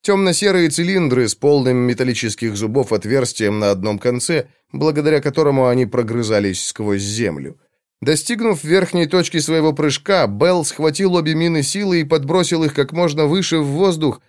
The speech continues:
в надежде, что этот маневр поможет с ними разобраться. Две другие мины остались под землей. Их примитивные мозги не смогли понять, куда делась их цель с того места, где она только что стояла.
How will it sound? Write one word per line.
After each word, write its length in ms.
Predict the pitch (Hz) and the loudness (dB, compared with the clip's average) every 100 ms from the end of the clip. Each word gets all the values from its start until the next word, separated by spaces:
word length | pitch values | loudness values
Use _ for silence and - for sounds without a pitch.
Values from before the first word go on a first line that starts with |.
| _ - | _ -10
в 120 | 107 | -2
надежде, 460 | 131 135 156 131 | 0 2 2 2
что 180 | 135 143 | 0 2
этот 240 | 127 123 127 | 4 2 2
маневр 400 | 120 143 127 107 | 2 2 2 2
поможет 420 | 117 110 98 90 | 2 2 -2 -4
с 80 | 104 | -2
ними 180 | 98 | 0
разобраться. 720 | 98 98 113 110 87 - - - _ _ _ _ _ | 0 0 0 0 0 -2 -10 -12 _ _ _ _ _
Две 220 | 101 113 | 0 0
другие 420 | 101 98 110 143 | 2 0 2 2
мины 320 | 139 143 127 120 | 4 4 4 2
остались 440 | - 104 95 87 | 0 0 0 -2
под 180 | 101 98 | -4 -2
землей. 500 | 101 101 95 82 - _ _ | -2 -2 -2 -4 -8 _ _
Их 200 | - 190 | -2 -2
примитивные 600 | - 185 180 214 185 185 | 0 0 0 0 0 2
мозги 340 | 175 170 151 190 | 4 2 2 0
не 120 | 170 | 0
смогли 360 | 175 180 175 131 | 0 0 2 2
понять, 380 | 117 135 139 | 2 2 0
куда 240 | - 120 117 | 0 2 2
делась 340 | 120 117 110 | 4 4 2
их 140 | 107 95 | -2 -2
цель 260 | 147 135 | 0 0
с 60 | 101 | 0
того 220 | 107 104 | 0 0
места, 320 | 127 127 - | 0 0 -2
где 180 | 101 107 | -2 2
она 160 | 98 101 | 2 2
только 320 | 104 87 87 | -2 -2 -6
что 160 | - | -4
стояла. 640 | 87 107 123 101 78 71 | -4 0 2 0 -2 -6